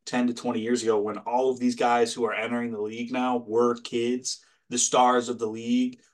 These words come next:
were LaDainian Tomlinson, right? Chris Johnson.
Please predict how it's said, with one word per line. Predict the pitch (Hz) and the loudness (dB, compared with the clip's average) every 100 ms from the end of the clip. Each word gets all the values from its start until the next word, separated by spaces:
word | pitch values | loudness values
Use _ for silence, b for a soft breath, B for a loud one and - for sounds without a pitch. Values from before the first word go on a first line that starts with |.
| b | b
were | 127 131 | -2 2
LaDainian | 117 117 110 110 98 | 2 0 -4 -6 -10
Tomlinson, | 107 107 101 92 - 90 87 87 b b | -8 -8 -8 -10 -10 -10 -14 -20 b b
right? | - 110 110 107 - _ _ | 0 2 4 0 -6 _ _
Chris | - 143 123 | 2 2 2
Johnson. | - 123 110 107 95 - 101 92 | -4 -4 -2 -6 -6 -8 -8 -10